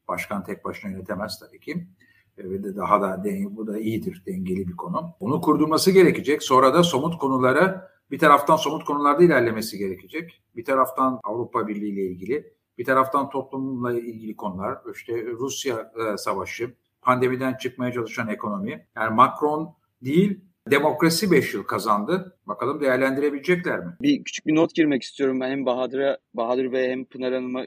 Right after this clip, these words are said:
Speaker 2: sorularımı sormadan önce. Yani chatte gerçekten çok medeni bir, hiç son zamanlarda görmediğim çok güzel sorular. İşte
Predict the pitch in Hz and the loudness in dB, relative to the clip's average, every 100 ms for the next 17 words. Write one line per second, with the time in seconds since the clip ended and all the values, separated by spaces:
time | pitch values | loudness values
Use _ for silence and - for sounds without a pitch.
0 | - - 127 123 123 127 - 139 139 135 | -12 -10 -4 -2 -2 -4 -6 -4 -4 -4
1 | 143 175 160 120 - 131 - 175 160 165 | -4 -2 -4 -6 -6 -6 -4 -2 2 2
2 | 170 147 165 151 170 - _ _ _ 120 | 0 -4 -6 -4 -6 -8 _ _ _ -4
3 | 135 139 170 196 180 175 139 170 - 151 | 0 0 2 2 2 2 0 -12 -10 -8
4 | 143 160 165 160 165 165 175 185 151 147 | -6 -6 -2 0 0 0 -2 -2 -4 -6
5 | 139 156 135 139 156 156 165 143 131 135 | -6 -8 -4 2 2 2 -4 -2 -2 -4
6 | - 147 | -6 -6